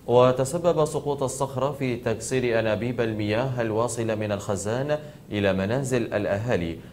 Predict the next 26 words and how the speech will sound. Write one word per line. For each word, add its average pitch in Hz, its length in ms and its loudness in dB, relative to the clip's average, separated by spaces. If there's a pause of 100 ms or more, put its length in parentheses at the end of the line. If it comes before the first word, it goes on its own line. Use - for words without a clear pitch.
(200)
قبل 95 240 2
أن 90 240 -2
تعترض 127 580 0
طريقها 113 640 0
بعض 104 280 2
الصخور 123 680 -2
الأخرى، 95 580 -2 (320)
ومنعت 104 500 2
سقوطها 120 640 -2
على 120 260 2
المنازل. 95 580 -2 (480)
وغادر 156 600 8
بعض 139 300 4
الساكنين 127 600 0
في 131 180 -2
هذه 120 380 2
المنطقة 120 520 -2
خوفا 131 380 0
منهم 120 540 0 (300)
من 107 300 0
حدوث 135 440 -2
انهيارات 117 800 0
جبلية 107 680 0
أخرى، 85 380 -4 (300)
وتعتبر 107 760 2
قرية 113 320 -2